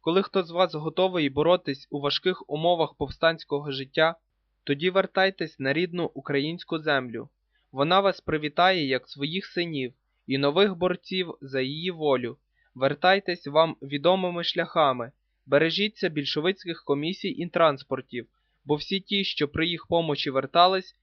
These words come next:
ще дотепер своєї батьківщини не побачили. Для них приготовив кремлівський тиран вітчизняний подарок, нову п'ятирічку далеко від рідної України, в невільничих сибірських заводах.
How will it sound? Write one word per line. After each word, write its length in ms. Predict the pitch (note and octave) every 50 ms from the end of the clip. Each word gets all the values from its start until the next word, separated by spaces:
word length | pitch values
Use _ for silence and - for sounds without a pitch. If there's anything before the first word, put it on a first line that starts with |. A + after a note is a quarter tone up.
| _ _
ще 240 | - - - D3+ D3
дотепер 560 | C#3 C#3+ C#3 - C#3+ - - E3 F3+ F#3 F#3
своєї 440 | - - F3 F3+ F#3 F3+ F3 F3+ E3
батьківщини 720 | D3 D#3 D3+ - - E3 E3 - - - F3+ F3 D#3+ C#3
не 160 | C3 C#3+ D#3
побачили. 680 | - F3 E3 E3 D#3+ C3+ B2 - - - B2+ A#2+ A#2 A#2+ - _ _ _ _ _ _ _ -
Для 260 | C3+ C3 C3+ D3+ D3+
них 260 | D#3+ F3+ G3+ G#3+ -
приготовив 720 | - - D#3+ D3 D3+ C#3+ C3+ - E3 F3+ F3+ F3+ D#3+ - -
кремлівський 680 | - - C#3 C#3+ D3+ D3+ E3 F3 D#3+ - - - C#3+
тиран 440 | C#3 - C3+ C3+ C#3+ D3+ E3 F3 F3+ _ _ _ _ _ _ -
вітчизняний 760 | - B2+ C3 C3+ - - C#3+ C3+ C3+ D3 D#3+ E3+ F3+ F#3 F3+ F3
подарок, 640 | - E3+ D#3+ D3+ D3+ C3+ B2+ B2 A#2 A#2 _ _ _ _ _ _ _ _ _ -
нову 280 | C3+ C#3 D3+ F3 G#3
п'ятирічку 880 | G#3 - F3+ F3 F3 - F3+ E3+ F3 D#3+ D3 C3+ - - - B2+ A2 - -
далеко 460 | - C3 C#3+ E3 F#3+ F#3+ - F3 D#3+
від 220 | D3+ D3+ C#3 C3
рідної 420 | D3 D3+ F3 E3+ D#3+ E3+ E3+ E3 D3+
України, 760 | - - - - E3 E3 E3 D#3+ D3+ C#3+ C3+ B2+ A#2+ A#2 - _ _ _ _ _ -
в 80 | B2
невільничих 800 | C3+ C#3 C#3 D3 F3 F#3+ F#3+ G3 G3 F#3+ - - G3 F3+ - -
сибірських 680 | - - C3 C3 C#3+ D#3+ E3+ F3 - - E3 D#3+ D3+
заводах. 640 | D3+ D3 D#3 D3 C#3 B2+ A#2+ A2 A2+ A2+ - _ _